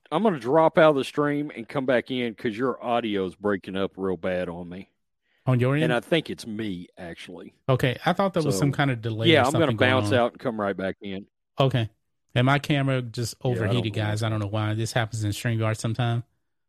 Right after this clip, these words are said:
Speaker 2: So, um, so it just happens like that. So I turned off my camera. It happens when I'm on Sports Wars too.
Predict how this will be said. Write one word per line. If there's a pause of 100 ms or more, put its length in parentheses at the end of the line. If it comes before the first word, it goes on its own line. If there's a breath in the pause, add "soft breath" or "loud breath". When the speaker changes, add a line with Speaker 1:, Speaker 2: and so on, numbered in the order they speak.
Speaker 2:
So,
um, (2500)
so
it
just
happens
like
that. (420)
So
I
turned
off
my
camera. (340)
It
happens
when
I'm
on
Sports
Wars
too.